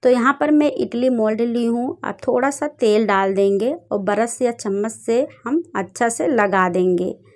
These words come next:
ताकि नाश्ता निकालने में आराम रहे और आसानी से निकल जाए। तो यहाँ पर हम इडली मोल्ड के ढांचा में नाश्ता को हम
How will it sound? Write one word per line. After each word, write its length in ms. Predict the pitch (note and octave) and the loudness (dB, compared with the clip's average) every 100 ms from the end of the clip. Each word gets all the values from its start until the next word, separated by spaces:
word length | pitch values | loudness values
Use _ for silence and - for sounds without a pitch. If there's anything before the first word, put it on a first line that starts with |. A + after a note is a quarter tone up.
| _ - - _ - | _ -20 -20 _ -6
ताकि 280 | F#3+ A3 | -6 -2
नाश्ता 560 | A3+ F#3+ F#3+ F#3+ - A#3+ | 0 2 0 -4 -4 -2
निकालने 580 | A#3 G#3 F#3+ F#3+ G3+ A#3 | 0 0 0 2 2 2
में 280 | A3+ - - | -2 -4 -4
आराम 400 | F#3+ F#3+ F#3 G#3+ | -2 0 2 0
रहे 300 | G#3+ G#3 C4+ | 0 -2 -4
और 300 | F4 - F#3+ | -6 -4 -4
आसानी 400 | F#3+ G#3+ A3+ C4+ | -2 -2 -2 -2
से 200 | - - - | -4 -6 -2
निकल 380 | A3 G3 G3 F3+ | 0 0 2 0
जाए। 320 | F3+ F3 F3 F3 - _ - _ _ _ - | 2 0 -2 -6 -12 _ -20 _ _ _ -4
तो 140 | A3+ | 0
यहाँ 340 | G#3+ G3 G3+ A3 - | 2 2 2 0 -2
पर 300 | A#3 A#3 C#4+ E4+ - - | 0 0 0 -6 -14 -2
हम 240 | G#3+ C4 E4+ - | 0 0 -2 -6
इडली 400 | - - A3 A#3+ C4 | -10 -6 -4 0 2
मोल्ड 380 | A3+ G#3+ A3 G#3+ | 2 2 2 -2
के 220 | B3+ D4+ D4+ - - | 0 0 -2 -12 -6
ढांचा 420 | F3 F#3 G#3 A#3 | -2 -2 0 0
में 260 | A3+ C#4+ G#4 - _ - - | 0 -2 -4 -8 _ -16 -2
नाश्ता 400 | G#3 G3 G3 G#3+ | 0 0 -2 -4
को 260 | G#3+ B3 C4+ | -2 -2 -2
हम 240 | A#3 D#4+ | 0 -2